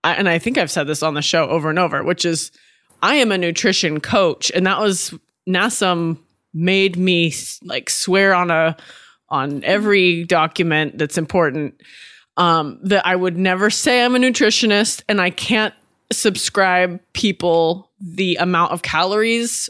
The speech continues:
or even macros that they should have that comes from a God-given nutritionist. <laughs> And that's not me. I'm a, I'm a coach. I can coach you along and I can give you ideas, but I cannot tell you.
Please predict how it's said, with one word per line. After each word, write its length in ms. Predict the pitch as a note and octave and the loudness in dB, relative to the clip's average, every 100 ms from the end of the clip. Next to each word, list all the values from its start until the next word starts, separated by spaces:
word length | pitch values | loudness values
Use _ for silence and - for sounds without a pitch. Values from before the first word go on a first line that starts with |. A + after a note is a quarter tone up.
| - | -2
or 80 | G#3+ | 0
even 260 | D4 G#4 | 2 0
macros 880 | G#3 C4+ - G3+ E3+ D3 C#3+ - - - - _ _ - | 0 -2 0 2 2 0 -2 -4 -8 -12 -20 _ _ -4
that 480 | G3+ F3+ E3 - _ _ _ _ - | -2 0 0 -2 _ _ _ _ -10
they 260 | E3+ G#3 | 0 2
should 220 | G3+ G3+ F3+ | 2 0 0
have 240 | D3+ - | -2 0
that 160 | E3 - | -2 0
comes 280 | G#3+ F#3+ | 0 0
from 320 | - A#3+ A3 F#3+ | 0 0 0 2
a 460 | G3 F3+ E3 D3 _ - - | 0 2 -2 -6 _ -18 -2
God-given 1600 | G3 G3+ G3+ F#3 F#3+ - - - F3 F#3+ F#3+ F#3 F3 E3 D#3+ C3+ - | 2 4 2 -2 -6 -8 -10 -14 -4 -2 0 2 2 0 -4 -8 -4
nutritionist. 1160 | F#3 F3+ D#3+ B2+ - B3+ - - - - - - | -4 -2 -4 -4 -6 -8 -8 -4 -4 -4 -6 -12
<laughs> 60 | - - - A#3 - | -14 -16 -14 -14 -4
And 320 | A3 G#3 G3+ G3 | 0 2 2 2
that's 160 | G3+ | 0
not 120 | C4 D#4 | 0 2
me. 160 | G4 | 2
I'm 280 | - A#3+ B3+ | 2 2 2
a, 80 | A#3+ - | 2 2
I'm 200 | A#3 A#3+ B3 | 0 2 2
a 40 | |
coach. 480 | A#3 F#4 C4+ G4 - | 4 4 4 2 0
I 100 | A3 | 0
can 160 | A3 A#3 | 0 -4
coach 340 | B3+ G#3 - | 0 0 2
you 100 | G#3 F3 | 0 2
along 380 | G#3 A#3+ F#3+ G3 | 4 4 2 2
and 80 | |
I 80 | F#3 | 0
can 220 | F3+ G#3+ F3+ | 0 -2 0
give 160 | F#3 | 2
you 220 | F#3+ E3+ - - - - - | 2 0 -2 -14 -14 -14 -4
ideas, 680 | F3+ F3 C4+ B3 F#3+ G#3+ - | -2 0 2 4 4 0 -4
but 160 | - F#3 | -2 -2
I 100 | E3+ | -2
cannot 440 | - G3 F3 - | -2 0 0 -2
tell 180 | - F3+ | -2 0
you. 220 | C3+ | -2